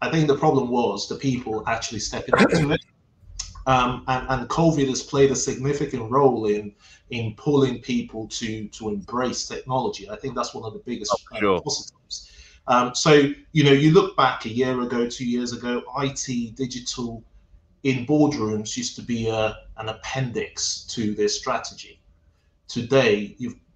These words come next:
Speaker 1: really got to have digital at the heart of what you do. So,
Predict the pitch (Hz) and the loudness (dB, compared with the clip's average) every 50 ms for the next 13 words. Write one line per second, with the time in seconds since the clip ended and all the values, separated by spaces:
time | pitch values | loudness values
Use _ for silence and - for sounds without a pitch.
0 | - 120 135 139 135 131 131 110 - - 123 120 - 110 - - 117 110 104 101 | -6 -2 0 2 2 2 0 -2 -4 -4 -6 -6 -6 -8 -8 -8 -8 -8 -8 -8
1 | - 123 120 - 104 - - - 104 98 95 98 92 - - - - - - 123 | -8 -6 -6 -6 -8 -10 -10 -8 -8 -6 -6 -6 -8 -10 -14 -18 -18 -12 -6 -4
2 | 113 110 104 - - 101 - - 104 104 - - - 95 92 - 101 98 - - | -2 -2 -2 -4 -8 -14 -10 -8 -8 -8 -8 -10 -14 -16 -10 -6 -6 -6 -6 -8
3 | - _ _ _ _ _ _ _ _ _ - _ _ - - - 135 120 120 120 | -12 _ _ _ _ _ _ _ _ _ -20 _ _ -8 -2 0 2 4 4 4
4 | 120 120 | 4 2